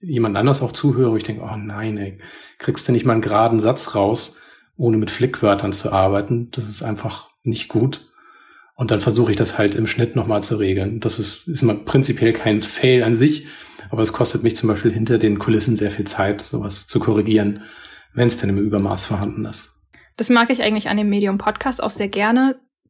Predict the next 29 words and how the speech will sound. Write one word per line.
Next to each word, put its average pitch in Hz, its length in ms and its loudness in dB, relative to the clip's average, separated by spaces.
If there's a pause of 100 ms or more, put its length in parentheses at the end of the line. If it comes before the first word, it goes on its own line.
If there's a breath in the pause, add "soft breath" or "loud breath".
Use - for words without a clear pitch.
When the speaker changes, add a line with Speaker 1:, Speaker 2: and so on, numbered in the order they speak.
Speaker 2:
dass 208 220 -4
man 202 180 0
eben 208 180 -2
sagen 196 320 0
kann, 202 220 -4
„Okay, 202 260 -2
also 190 140 2
ich - 240 -6
muss 226 160 0
jetzt 214 200 -2
hier 214 120 0
keinen 208 400 -4 (360 loud breath)
krass - 360 0
perfektionistischen 226 920 0
Anspruch - 480 -2
haben, 220 260 2
so 202 140 -4
dass 202 220 -2
ich 208 200 -8 (340 soft breath)
jeden 269 300 4
Satz 233 320 0
gleich 226 280 0
beim 214 140 -2
ersten 240 380 -2
Mal 220 120 2
richtig 240 360 -4
gesagt 220 420 -2
haben 196 200 -4
muss.“ 220 300 -4